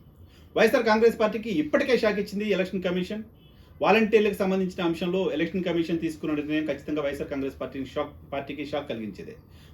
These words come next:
వాలంటీర్లు పెన్షన్లు పంపిణీ చేసుంటే వైసీపీకి అడ్వాంటేజ్గా ఉండుండేది. So, ఎన్నికల సమయంలో ప్రజలు తమకు ఏ రకమైన సర్వీస్ ఈ ప్రభుత్వం ఇస్తుంది అనేది ఒకసారి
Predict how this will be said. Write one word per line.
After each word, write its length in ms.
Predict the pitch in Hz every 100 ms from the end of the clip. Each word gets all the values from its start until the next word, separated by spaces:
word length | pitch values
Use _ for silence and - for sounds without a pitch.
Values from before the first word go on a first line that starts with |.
| -
వాలంటీర్లు 640 | 160 226 226 226 220 202
పెన్షన్లు 480 | 190 170 185 202 190
పంపిణీ 480 | 180 165 170 175 165
చేసుంటే 360 | 156 156 165 180
వైసీపీకి 500 | 147 143 160 156 147
అడ్వాంటేజ్గా 520 | 117 139 147 143 135
ఉండుండేది. 560 | 135 127 127 127 139 180 - - -
So, 100 | 151
ఎన్నికల 320 | 143 156 165
సమయంలో 600 | 156 147 143 143 156 151 - - -
ప్రజలు 600 | 160 160 185 175 - - - - - - - - - -
తమకు 260 | 151 170 -
ఏ 160 | 143 185
రకమైన 320 | 185 180 175
సర్వీస్ 400 | 165 160 180 175
ఈ 20 |
ప్రభుత్వం 600 | 156 147 165 - 170 170
ఇస్తుంది 480 | 139 - 175 160 160
అనేది 220 | 147 151
ఒకసారి 220 | 156 151